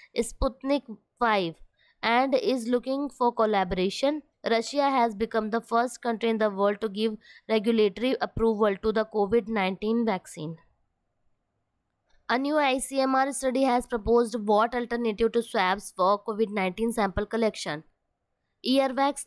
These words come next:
आई फ्लूइड, ब्लड या फिर गार्गल्ड वाटर। यानी कि एक नए आईसीएमआर अध्ययन ने कोविड नाइनटीन नमूना संग्रह को स्वैब करने के लिए क्या विकल्प प्रस्तुत किया है?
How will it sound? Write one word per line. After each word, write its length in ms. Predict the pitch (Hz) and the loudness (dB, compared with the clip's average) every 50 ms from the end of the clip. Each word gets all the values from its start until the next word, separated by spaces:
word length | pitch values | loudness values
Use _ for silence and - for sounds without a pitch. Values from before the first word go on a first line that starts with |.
| - - | -6 -4
आई 180 | 190 208 240 | -2 -2 -2
फ्लूइड, 460 | 247 - 254 269 277 285 254 208 208 196 | -4 -6 -4 -2 -2 -2 -2 -4 -4 -2
ब्लड 300 | 214 226 233 247 226 277 | 0 2 2 2 0 0
या 120 | 262 233 | 0 0
फिर 160 | 233 277 269 | 0 -2 -4
गार्गल्ड 480 | 214 247 214 208 - 220 233 247 233 202 233 | 0 0 0 0 2 0 0 -2 0 0 0
वाटर। 380 | 226 220 208 - 165 143 143 - _ _ _ _ _ _ _ _ - | 2 2 0 0 -6 -8 -8 -10 _ _ _ _ _ _ _ _ -6
यानी 380 | 220 254 233 233 247 262 262 | -2 0 0 0 0 -2 -4
कि 160 | 233 277 285 - - 269 | -4 -6 -4 -2 -2 -2
एक 80 | 277 254 | -4 -4
नए 260 | 277 269 262 277 277 233 | -4 -2 0 0 0 0
आईसीएमआर 640 | 196 220 226 240 233 - 254 247 240 247 240 247 247 | 0 0 -2 -2 -4 -4 -2 -2 0 2 2 2 0
अध्ययन 340 | 233 214 202 240 220 214 226 | 0 -2 -2 0 0 0 0
ने 100 | 247 254 | -2 -2
कोविड 340 | - 262 240 233 240 214 | 0 0 2 2 2 2
नाइनटीन 500 | 220 214 208 208 196 233 254 269 262 254 | 0 -2 -2 -2 -2 -2 -2 -2 0 0
नमूना 360 | 226 220 220 220 233 240 254 269 | 0 2 2 2 2 0 0 -2
संग्रह 540 | - - 214 202 208 196 220 233 247 269 | -2 -4 -4 -4 -2 -2 0 0 0 0
को 420 | 262 - - 269 285 320 302 - _ _ _ _ _ _ _ | -2 -2 0 2 2 2 2 0 _ _ _ _ _ _ _
स्वैब 440 | - - 285 254 240 247 269 262 285 | -6 -2 0 2 4 4 2 2 0
करने 420 | - - 254 240 226 233 233 226 | -2 0 0 0 0 0 0 0
के 140 | 202 - 226 | 0 0 0
लिए 240 | 233 240 262 277 285 | 2 4 4 2 2
क्या 340 | 269 - 269 240 240 254 277 | 0 0 0 2 2 2 2
विकल्प 400 | 240 240 240 - 220 220 220 - | 0 -2 -2 0 0 0 0 0
प्रस्तुत 440 | 220 208 208 - - 240 214 - - | -2 -2 -2 -2 -2 -4 -4 -4 -6
किया 260 | - 220 220 214 208 214 | -6 -2 0 2 2 2
है? 260 | 208 214 196 170 | 0 -2 -4 -6